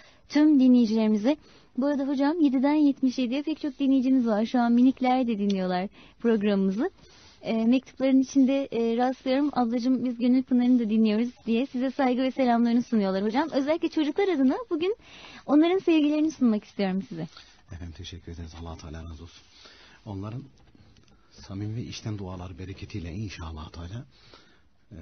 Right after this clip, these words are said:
Speaker 2: bu hizmetler devam eder
Speaker 1: İnşallah.
Speaker 2: diyoruz efendim. Efendim, bugün tabii her cuma gecesi söylediğimiz gibi bu gece cuma gecesi.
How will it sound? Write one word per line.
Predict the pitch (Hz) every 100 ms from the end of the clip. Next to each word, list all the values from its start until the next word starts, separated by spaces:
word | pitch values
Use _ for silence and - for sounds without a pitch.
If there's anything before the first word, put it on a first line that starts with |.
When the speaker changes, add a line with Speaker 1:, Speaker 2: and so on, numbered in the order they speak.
| 80 76 101
Speaker 2:
bu | 82
hizmetler | 69 90 - 127
devam | 95 76 78
eder | - - - -
Speaker 1:
İnşallah. | 233 - 196
Speaker 2:
diyoruz | 78 71 71
efendim. | 69 76 73 _ _ - - _ _ - - - _ _ _ _ _ - - - -
Efendim, | 110 123
bugün | 120 127 117 - - - _ _ _ _ _ -
tabii | 82 80
her | 80 80
cuma | 76 78
gecesi | 78 80 80
söylediğimiz | - 73 71 76 71
gibi | 73 -
bu | 69
gece | 80
cuma | 85 78 78
gecesi. | 76 78 -